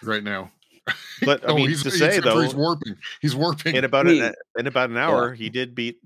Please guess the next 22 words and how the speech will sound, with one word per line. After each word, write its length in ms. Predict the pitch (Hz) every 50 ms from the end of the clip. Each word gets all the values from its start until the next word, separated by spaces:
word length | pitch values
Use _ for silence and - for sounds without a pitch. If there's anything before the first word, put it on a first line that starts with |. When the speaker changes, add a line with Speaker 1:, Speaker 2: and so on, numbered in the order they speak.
| -
Speaker 2:
the 80 | 92 101
game 300 | 95 107 110 117 123 117
five 260 | - - 113 123 120
times, 460 | - 131 123 135 117 82 71 - - -
which 320 | 95 92 - - - - -
honestly 500 | 80 95 104 120 127 123 135 135 135 127
is 180 | 107 107 117 - - - _ 110
Speaker 1:
Yeah. 80 | 107 104
Speaker 2:
better 200 | 113 107 113 110
than 120 | 110 104
I 100 | 104 101
could 140 | 95 - 98
ever 160 | 85 73 78
do. 280 | 73 - 64 53 55 - _ -
<laughs> 520 | - - - - - - 202 - - - -
So, 680 | - - - - 180 - - - - - 165 - 180 - _ _ _ _ _ _ -
Speaker 1:
Right. 200 | 101 92 92 95
Speaker 2:
warps 240 | 117 147 160 -
Speaker 1:
And 80 | - 147
Speaker 2:
or 60 | 139
Speaker 1:
I, 160 | 117 117 127
Speaker 2:
not. 200 | 123 123 - -